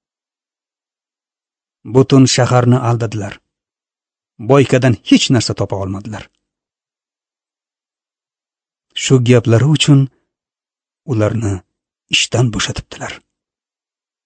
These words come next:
Men ishlagan joydagi birorta ham odam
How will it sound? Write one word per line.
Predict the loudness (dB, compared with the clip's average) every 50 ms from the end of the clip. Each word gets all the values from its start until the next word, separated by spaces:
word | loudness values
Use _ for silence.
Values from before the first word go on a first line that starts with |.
| _ _ _ _ _ _ _ _ _ _ _ _ _ _ _ _ _ _ _ _ _ _ _ _ _ _ _ _ _ _ _ _ _ _ _ _ _ _ _ _ _ _
Men | 2 4 6 6 6
ishlagan | 6 6 4 4 6 8 8 8
joydagi | 8 8 8 8 6 6 6 6 4 4
birorta | 4 4 4 4 2 0 -2 -4 -2
ham | 0 2 2
odam | 2 2 2 2 2 2